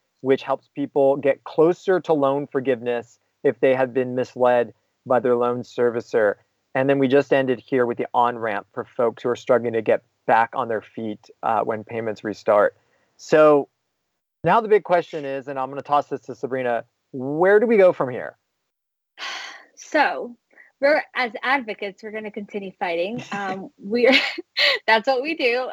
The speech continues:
Speaker 2: As I said, we're stubborn. We don't give up. Um, so
Speaker 1: <laughs>
Speaker 2: at, <laughs> at S D C C, um, we're actually working with our Free the Degree Coalition, and we're bringing together, um, a group of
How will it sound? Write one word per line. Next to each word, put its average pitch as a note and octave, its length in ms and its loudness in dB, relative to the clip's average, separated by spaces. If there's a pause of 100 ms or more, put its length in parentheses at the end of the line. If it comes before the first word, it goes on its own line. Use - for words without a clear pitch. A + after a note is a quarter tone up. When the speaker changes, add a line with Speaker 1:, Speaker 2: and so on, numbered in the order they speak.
Speaker 2:
As A3 160 -6
I B3+ 140 0
said, G#3+ 240 -4
we're C4+ 140 -2
stubborn. A3 480 -6
We G#3 80 -10
don't G3 180 -12
give B3 160 -8
up. G3 220 -4 (520)
Um, G#3 340 0 (120)
so A3+ 220 -2
Speaker 1:
<laughs> - 40 -12
Speaker 2:
at, A#3 240 0
<laughs> - 40 -16
at D4+ 680 0
S C4+ 300 2
D D4 140 -8
C B3 300 -14
C, C#4 300 -12 (100)
um, G#3+ 220 -12
we're A3 80 -6
actually A3 400 -4
working A3+ 320 -8
with G#3 160 -4
our G3 180 0
Free A3+ 140 6
the G#3+ 140 2
Degree G#3+ 340 4
Coalition, G#3 720 2
and G3 160 -4
we're G3 260 6 (300)
bringing A#3+ 340 4
together, G3+ 680 2
um, F#3 440 -4
a G3 140 -4
group G#3+ 280 -2
of F#3+ 260 0